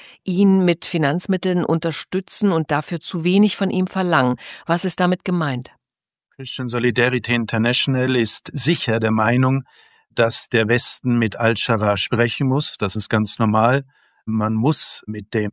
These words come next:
Speaker 2: Gegenüber in Syrien sprechen. Aber, und das ist ein wichtiger Punkt, man muss sich massiv eben für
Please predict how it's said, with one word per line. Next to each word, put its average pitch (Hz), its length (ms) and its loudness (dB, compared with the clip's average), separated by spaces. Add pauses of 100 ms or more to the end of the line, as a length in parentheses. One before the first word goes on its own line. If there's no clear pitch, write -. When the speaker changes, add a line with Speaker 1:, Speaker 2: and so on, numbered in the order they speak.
(140)
Speaker 2:
Gegenüber 127 600 2
in 113 140 2
Syrien 110 560 0
sprechen. 131 640 0 (540)
Aber, 127 520 2 (400)
und 120 360 0
das 123 220 0
ist 131 140 0
ein 120 140 2
wichtiger 120 380 0
Punkt, 147 360 -2
man 113 140 0
muss 127 160 0
sich - 200 -4
massiv 147 520 0
eben 127 420 2 (380)
für 120 460 2